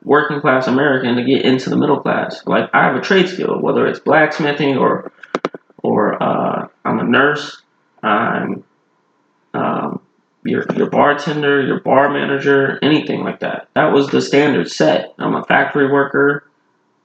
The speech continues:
you know, print and steel. That was the industry set, and it just hasn't been adjusted. And instead, what's adjusted is the system in which we live that has then caused the whittling down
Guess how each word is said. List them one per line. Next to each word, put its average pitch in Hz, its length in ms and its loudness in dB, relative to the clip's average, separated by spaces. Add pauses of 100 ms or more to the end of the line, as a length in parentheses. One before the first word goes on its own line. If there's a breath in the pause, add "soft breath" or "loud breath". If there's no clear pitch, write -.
(120)
you 90 100 -2
know, - 140 -2
print - 260 0
and 127 100 -6
steel. 139 480 2 (760)
That 180 160 4
was 151 120 0
the - 120 2
industry - 380 0
set, - 360 -2
and 123 140 0
it 123 120 -2
just 143 160 -4
hasn't 135 280 -2
been - 120 2
adjusted. - 540 -8 (640)
And 95 120 0
instead, 127 460 2
what's 117 140 -2
adjusted 117 500 0
is 113 180 -2
the 143 100 -6
system 151 460 0
in 120 100 -2
which 117 220 -2
we 123 80 0
live 127 400 2
that - 200 4
has 123 120 -4
then - 240 -2
caused 127 560 0
the - 100 -2
whittling 117 380 0
down 123 420 0